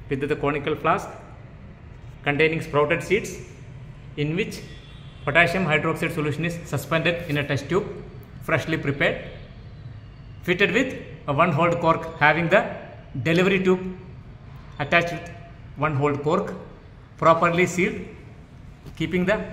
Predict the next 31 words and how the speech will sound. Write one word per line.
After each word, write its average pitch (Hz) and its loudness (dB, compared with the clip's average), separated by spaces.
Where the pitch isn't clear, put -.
other 156 4
end 151 0
of 147 -2
the 151 2
delivery 147 2
tube 180 -2
in 135 0
the 185 0
solution, 131 0
colored 147 2
solution 139 -4
containing 127 0
water. 107 -4
You 147 -4
can 165 2
see - -2
the 170 2
rising 185 6
level 175 4
in 156 -4
the 180 4
delivery 151 2
tube. 185 0
The 127 -2
level 135 0
of 165 -4
water 131 2
will 139 -4
be 165 -6
rising 135 -2
up. - -8